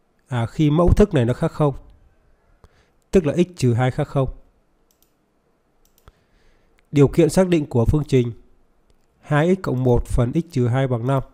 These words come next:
Đó chính là cái mẫu thức này nó phải khác không.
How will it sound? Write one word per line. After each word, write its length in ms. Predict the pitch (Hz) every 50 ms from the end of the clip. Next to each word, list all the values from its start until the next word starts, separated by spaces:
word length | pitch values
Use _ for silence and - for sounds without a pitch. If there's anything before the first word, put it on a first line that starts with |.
| _ _ _ _ _ _ _ _ _ _ _ _ _ _ _ _ _ _ _ _ -
Đó 100 | 131 139
chính 220 | - - 143 170 160
là 80 | 127
cái 140 | - 143 139
mẫu 180 | 139 156 151 -
thức 200 | - 190 180 160
này 160 | 131 117 110
nó 80 | 120
phải 160 | - - 104 -
khác 160 | - 143 -
không. 220 | - 139 131 120